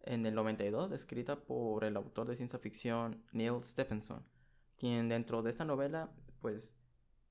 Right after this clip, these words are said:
habla sobre la convergencia de la realidad física, la realidad aumentada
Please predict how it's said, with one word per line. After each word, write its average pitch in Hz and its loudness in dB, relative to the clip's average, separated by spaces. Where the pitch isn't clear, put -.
habla 147 2
sobre 127 0
la 120 0
convergencia 139 -2
de 127 2
la 120 0
realidad 117 0
física, 131 -4
la 127 -2
realidad 117 0
aumentada 131 -2